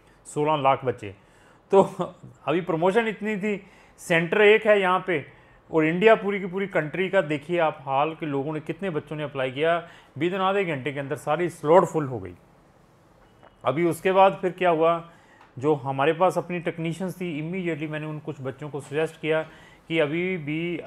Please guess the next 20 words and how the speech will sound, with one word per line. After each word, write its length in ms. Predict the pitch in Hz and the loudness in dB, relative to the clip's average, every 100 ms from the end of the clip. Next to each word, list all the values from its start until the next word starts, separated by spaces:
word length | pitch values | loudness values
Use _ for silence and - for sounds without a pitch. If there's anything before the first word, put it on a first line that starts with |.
| 131 | -4
आप 400 | 127 139 135 - | 0 0 -2 -10
इसको, 460 | 123 - - 139 139 | -14 -12 -4 -2 -2
अ, 920 | - _ _ - - - _ 123 123 120 | -6 _ _ -20 -20 -20 _ -4 -2 0
भरना 360 | 110 113 139 | -4 -4 -6
चाहते 320 | 131 120 120 | -2 -4 -2
हैं 80 | 147 | -8
तो 260 | 160 151 147 | -8 -8 -8
नियर 280 | 120 147 147 | -6 -6 -4
बाई 140 | 151 | -6
कंट्रीज 400 | - 113 107 131 | -6 -8 -8 -8
है, 60 | 147 | -6
वहाँ 260 | 120 113 | -6 -8
पर 180 | 107 117 | -8 -8
भर 220 | 104 131 | -8 -8
दीजिए। 420 | 143 151 139 147 - _ - - - | -6 -8 -8 -12 -14 _ -20 -20 -10
तो 80 | 156 | -10
कुछ 220 | - 208 | -6 -4
बच्चों 300 | 185 185 185 | -4 -4 -4
के 100 | 175 | -4
मैंने, 480 | 175 165 175 170 156 | -4 -4 -4 -6 -12